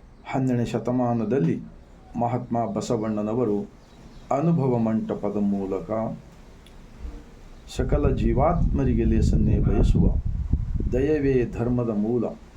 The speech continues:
ದಯವೇ ಬೇಕು ಸಕಲ ಪ್ರಾಣಿಗಳೆಲ್ಲರಲ್ಲಿ" ಇಂತಹ ಒಂದು ನ್ಯಾಯ, ಜಗತ್ತಿನ ಮಾನವ ಜೀವರಾಶಿಗಳ ಕಲ್ಯಾಣಕ್ಕಾಗಿ, ಜೀವಗಳಲ್ಲಿ ಶಿವನನ್ನ ಕಾಣುವ ನ್ಯಾಯವನ್ನ ಕೊಟ್ಟಿರ್ತಕ್ಕಂತಹ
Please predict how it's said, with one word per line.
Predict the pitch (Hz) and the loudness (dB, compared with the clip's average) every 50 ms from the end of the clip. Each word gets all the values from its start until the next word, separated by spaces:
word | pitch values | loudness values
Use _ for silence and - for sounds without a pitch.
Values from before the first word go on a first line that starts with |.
| - 101 120 | -14 -8 -4
ದಯವೇ | 117 120 135 139 139 139 135 123 | -2 0 2 2 2 2 2 0
ಬೇಕು | 117 104 101 127 147 160 160 - 165 190 - - - - - - - - - - - - | 0 0 0 0 0 0 -2 0 2 2 2 2 2 0 -2 -2 -4 -6 -8 -8 -8 -6
ಸಕಲ | - 107 104 - - 117 110 | -6 -8 -6 -4 -4 -4 -4
ಪ್ರಾಣಿಗಳೆಲ್ಲರಲ್ಲಿ" | 98 98 - - 117 110 131 156 175 175 165 127 123 120 113 110 107 107 104 101 101 101 101 98 98 95 90 - - - - - - - - - - - | -4 -8 -10 -8 -4 -2 0 0 0 0 0 0 0 0 0 -2 -2 -2 -2 -2 -2 -2 -2 -2 -4 -6 -10 -12 -14 -18 -18 -16 -10 -10 -10 -10 -6 -4
ಇಂತಹ | 139 160 165 165 156 143 156 | -2 0 0 0 0 0 0
ಒಂದು | 165 165 165 165 160 151 143 127 | 0 2 2 0 0 0 -2 -2
ನ್ಯಾಯ, | 107 101 104 113 127 135 135 117 131 - - - - - - - - - - - - - | -2 -2 0 0 0 0 0 -2 -4 -6 -12 -16 -16 -20 -20 -20 -20 -20 -14 -10 -8 -4
ಜಗತ್ತಿನ | - 143 143 180 185 170 170 - - 165 156 147 120 - - - - - - - 101 107 | -2 -2 -2 -2 -4 -4 -4 -4 -2 -2 0 0 -2 -4 -6 -10 -12 -10 -8 -6 -2 -2
ಮಾನವ | 123 143 160 165 165 160 156 - | 0 0 0 2 2 2 0 0
ಜೀವರಾಶಿಗಳ | 113 101 101 98 113 147 165 165 160 151 139 127 113 98 - - - - 123 117 113 104 - - - - | -2 -4 -6 -4 0 2 2 2 2 2 2 0 -2 -2 -4 -8 -6 -2 -2 -2 -2 -4 -6 -8 -8 -6
ಕಲ್ಯಾಣಕ್ಕಾಗಿ, | 110 113 123 127 143 147 156 156 151 160 - - 104 85 82 80 - - - - - - - - - - - - - - - - - - - - - 101 101 | -4 -2 0 0 0 0 0 -2 -4 -4 -6 -6 -6 -6 -6 -8 -12 -14 -16 -16 -16 -16 -16 -16 -16 -16 -16 -16 -16 -14 -14 -14 -14 -14 -16 -14 -12 -10 -6
ಜೀವಗಳಲ್ಲಿ | 104 147 180 190 185 185 175 165 160 156 147 139 131 | -2 0 2 2 2 2 4 4 4 2 2 2 0
ಶಿವನನ್ನ | - - - 156 185 180 170 160 151 143 | -2 -2 -2 0 0 2 2 2 0 0
ಕಾಣುವ | 135 135 127 123 123 117 113 | -2 -2 -2 -2 0 0 -2
ನ್ಯಾಯವನ್ನ | 110 104 101 104 117 135 151 156 151 139 131 127 123 117 | 0 0 0 2 2 2 2 2 0 0 0 0 0 -2
ಕೊಟ್ಟಿರ್ತಕ್ಕಂತಹ | 113 110 - - 170 170 170 - 156 135 - - 123 120 - 117 113 107 107 - 117 107 | -4 -6 -4 -4 -4 -2 -2 -2 -4 -4 -2 -4 -6 -4 -2 -4 -4 -4 -2 -2 -2 0